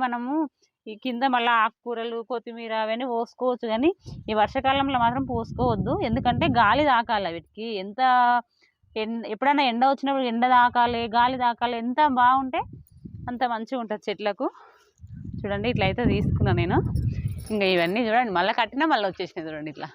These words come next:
ఇట్లా పంపిస్తూనే ఉండాలి రోజు. ఇట్లా అనుకుంటుంటే మంచిగా పెరుగుతుంది.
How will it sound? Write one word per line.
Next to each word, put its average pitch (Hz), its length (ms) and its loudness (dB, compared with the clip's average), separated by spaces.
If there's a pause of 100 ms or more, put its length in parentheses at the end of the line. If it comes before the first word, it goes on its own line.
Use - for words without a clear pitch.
(580)
ఇట్లా 226 220 0
పంపిస్తూనే 233 520 2 (200)
ఉండాలి 233 280 4 (100)
రోజు. 196 340 -4
ఇట్లా 190 160 2 (200)
అనుకుంటుంటే 202 520 -4 (100)
మంచిగా 226 380 0
పెరుగుతుంది. 214 440 2